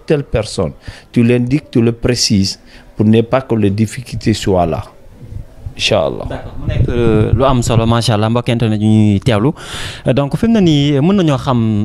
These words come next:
Speaker 2: njëriñu sarax yi nga xamante ni boo seetee ba noppi à travers si carte yi, euh, tey jii sarax yi ndax li ngay digalee ñu daal di koy appliquer la, wala yow yaay génne sarax bi daal di koy joxe?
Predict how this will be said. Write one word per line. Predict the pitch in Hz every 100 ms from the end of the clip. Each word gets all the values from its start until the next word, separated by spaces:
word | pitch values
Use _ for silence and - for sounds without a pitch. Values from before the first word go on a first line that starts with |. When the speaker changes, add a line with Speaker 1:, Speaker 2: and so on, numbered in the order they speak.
| 110
Speaker 2:
njëriñu | 120 147 135
sarax | 117 143 123 - -
yi | 120 131
nga | 127
xamante | 127 127
ni | 110 107
boo | 98 117 120
seetee | 107 - 117 113
ba | 101
noppi | 104 104 - -
à | 110
travers | - 110 104
si | 98 113
carte | - 107 -
yi, | 107 139 - - - -
euh, | 113 107 104 -
tey | 139 131
jii | 107 120 135 127
sarax | 135 123 123
yi | 117 113 107 104
ndax | 113 - - - - - - 117
li | 117 127
ngay | 127 123
digalee | 107 120 117 110 117 117
ñu | 113
daal | 113 110
di | 110
koy | - 110 107 110
appliquer | 117 - 123 - 113
la, | 127 131
wala | 123 117
yow | 113 123
yaay | 120 120 104
génne | 123 110 104
sarax | 135 110
bi | 104
daal | 107 101
di |
koy | 104 107
joxe? | 98 -